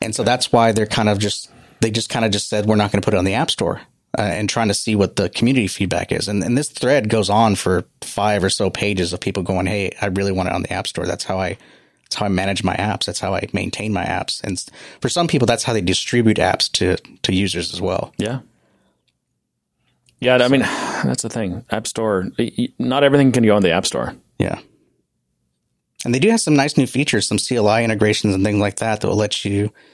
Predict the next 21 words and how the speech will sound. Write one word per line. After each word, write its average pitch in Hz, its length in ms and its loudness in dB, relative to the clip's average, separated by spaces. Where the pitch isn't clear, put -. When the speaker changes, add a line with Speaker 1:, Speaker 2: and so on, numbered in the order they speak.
Speaker 1:
so, - 140 -4
like, 107 140 0
if - 100 -6
you're 117 100 2
a 101 40 0
terminal 117 480 4
guy 110 320 2
and 110 120 0
you're 98 140 4
using 104 280 2
Git 110 300 0
and 107 100 4
you 104 60 4
need 104 200 2
to 101 140 0
create, 104 420 -2
um, 101 340 0
uh, 95 240 -2
you 113 120 0
need 110 180 -2
to 101 300 2